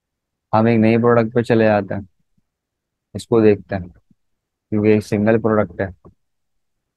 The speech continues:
ये आपने खुद practice करनी है बहुत ज़्यादा। ठीक है, मैं यहाँ पे सिर्फ और सिर्फ आपको सिर्फ समझाने के लिए बता रहा हूँ,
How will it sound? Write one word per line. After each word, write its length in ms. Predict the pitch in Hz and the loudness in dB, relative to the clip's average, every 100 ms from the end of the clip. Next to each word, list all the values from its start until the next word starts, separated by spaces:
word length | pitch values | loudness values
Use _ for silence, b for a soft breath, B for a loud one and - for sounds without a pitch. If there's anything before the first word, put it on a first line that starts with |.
| _ _ _ _ _ _ _ _ _ _ _ _ _ - | _ _ _ _ _ _ _ _ _ _ _ _ _ 0
ये 80 | 113 | 2
आपने 300 | 120 131 147 | 4 2 0
खुद 200 | 139 147 | 0 -2
practice 420 | 139 120 113 147 - | 0 -2 0 -2 0
करनी 280 | 123 123 | 0 0
है 80 | 147 | 0
बहुत 240 | 123 110 113 | 2 2 2
ज़्यादा। 360 | 104 95 90 | 0 0 -2
ठीक 760 | 90 92 _ _ _ _ - 113 | -6 -10 _ _ _ _ -6 0
है, 80 | 120 | 2
मैं 420 | 107 120 139 143 | 4 4 2 2
यहाँ 240 | 123 117 | 2 2
पे 120 | 120 127 | 0 -2
सिर्फ 280 | - 123 | 0 0
और 120 | 123 120 | 0 -2
सिर्फ 260 | 123 123 | -2 0
आपको 300 | 120 110 120 | 0 0 -4
सिर्फ 140 | 120 113 | -4 -4
समझाने 520 | 101 95 98 110 120 | -4 -2 0 0 2
के 60 | |
लिए 120 | 120 113 | 2 0
बता 280 | 98 90 92 | 0 -2 -2
रहा 120 | |
हूँ, 80 | 113 | -4